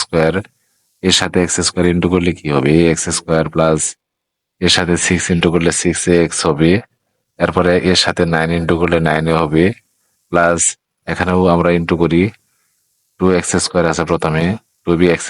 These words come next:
স্কয়ার হবে। এই যে এখানে কি আছে? সিক্স এক্স, আর এখানে আছে ওয়ান এক্স, সেভেন এক্স হবে, সেভেন এক্স এর সাথে বি into করলে সেভেন বি এক্স হবে, প্লাস এখানে থ্রির সাথে বি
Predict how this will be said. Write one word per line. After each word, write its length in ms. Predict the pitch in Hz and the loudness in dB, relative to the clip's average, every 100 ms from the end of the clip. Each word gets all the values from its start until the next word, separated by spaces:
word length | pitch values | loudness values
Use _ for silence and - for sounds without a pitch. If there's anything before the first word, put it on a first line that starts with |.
| 87 | -10
স্কয়ার 220 | - 85 78 | -4 -2 0
হবে। 200 | 73 82 107 - _ _ _ _ 90 | 2 2 0 -4 _ _ _ _ 0
এই 80 | 90 | 0
যে 60 | 90 | 2
এখানে 180 | 92 90 85 | -2 -4 -2
কি 60 | 80 | -2
আছে? 160 | 71 - 65 - | -2 -4 -6 -2
সিক্স 240 | 90 82 87 | -2 -2 0
এক্স, 140 | 82 - 78 | 0 -2 0
আর 80 | 82 80 | 0 0
এখানে 180 | 87 85 | -2 -4
আছে 120 | - 82 | -2 0
ওয়ান 180 | 78 80 80 | 2 2 -2
এক্স, 160 | 76 - - _ _ _ - | -2 -8 -12 _ _ _ -8
সেভেন 300 | 90 90 87 90 - 85 | -2 -2 0 -4 -2 -4
এক্স 140 | - 87 | -2 -2
হবে, 220 | 78 82 101 - _ _ _ - | 2 2 2 -2 _ _ _ -6
সেভেন 220 | 90 90 | -2 0
এক্স 100 | 90 - | 0 0
এর 60 | 90 | -2
সাথে 140 | 87 87 | -2 0
বি 80 | 92 92 | 2 2
into 160 | 87 90 | 0 0
করলে 160 | 90 85 - | 2 0 0
সেভেন 200 | 87 85 85 | 0 2 2
বি 80 | 90 | 2
এক্স 120 | 80 - | 2 -2
হবে, 200 | 80 82 95 - _ _ _ _ _ | 0 2 2 -2 _ _ _ _ _
প্লাস 280 | 87 87 85 - - | 2 2 0 -6 -6
এখানে 200 | 95 90 87 | -4 -4 -2
থ্রির 220 | 92 87 | -2 0
সাথে 160 | 92 | 0
বি 60 | 90 | 0